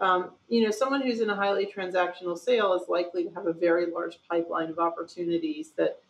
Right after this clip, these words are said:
um, that are, are meant to move through the pipeline quickly, but more than they can work on in any given period of time. And so, um, A I is gonna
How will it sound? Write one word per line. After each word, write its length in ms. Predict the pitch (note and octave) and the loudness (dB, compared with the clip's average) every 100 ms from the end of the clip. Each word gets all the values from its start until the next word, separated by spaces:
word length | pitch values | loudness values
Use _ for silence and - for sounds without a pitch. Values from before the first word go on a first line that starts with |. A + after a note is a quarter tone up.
| _ _ _ - | _ _ _ -2
um, 400 | E3+ D#3 D#3+ - - | 0 2 -2 -6 2
that 120 | F3+ | 4
are, 320 | F3 F3+ - F#3+ | 6 2 0 0
are 160 | F#3 | 2
meant 220 | F#3 G3 G3+ | 2 -2 -4
to 100 | F#3 | -2
move 260 | F3+ E3+ | -2 -2
through 140 | F3 E3 | 0 -2
the 60 | |
pipeline 500 | E3 F3 F3 E3+ E3 | 0 -2 0 0 -2
quickly, 420 | E3 D4+ - F#3 E3+ | -4 -8 -2 0 2
but 220 | E3+ F#3+ | 0 -2
more 260 | G3+ G#3 | 2 2
than 180 | G3+ F3+ | 2 -2
they 100 | F3 | -4
can 200 | E3+ E3+ | -4 -8
work 220 | E3 D#3+ D#3+ | -6 -6 -4
on 200 | D#3 D#3 | -8 -6
in 140 | D#3 | -8
any 180 | D#3+ D#3+ | -8 -8
given 460 | D#3 E3 D#3+ D#3 D#3 _ | -6 -6 -6 -10 -14 _
period 340 | D#3+ D#3 D#3 | -2 -2 -4
of 120 | D3+ - | -6 -8
time. 320 | - - - _ | -8 -8 -8 _
And 120 | F3+ | -20
so, 440 | - F3+ F3 F3 F3 _ _ _ _ _ | -2 4 4 2 -2 _ _ _ _ _
um, 340 | F3+ E3+ E3 E3+ - | 0 2 2 0 2
A 160 | A3 | 4
I 180 | G#3+ G#3 | 6 4
is 260 | G3+ F#3 - | 2 0 -4
gonna 240 | F3+ E3+ | -4 -4